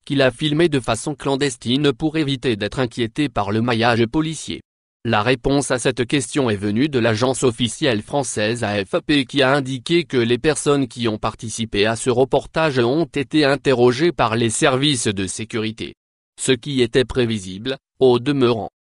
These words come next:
Les intervenants, tous résidant en Algérie, ont, par ailleurs, été livrés à la vindicte populaire,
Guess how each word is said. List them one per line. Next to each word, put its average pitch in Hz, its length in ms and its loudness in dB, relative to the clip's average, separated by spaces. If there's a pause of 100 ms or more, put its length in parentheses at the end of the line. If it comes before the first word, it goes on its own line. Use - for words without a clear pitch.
(240)
Les 127 260 2
intervenants, 117 800 0 (220)
tous 175 240 -4
résidant 117 680 -2
en 120 120 -2
Algérie, 120 500 -2 (180)
ont, 117 360 -2 (160)
par 117 160 0
ailleurs, 113 560 0 (200)
été 123 300 0
livrés 120 400 0
à 123 80 2
la 117 100 2
vindicte 123 500 -2
populaire, 107 680 -6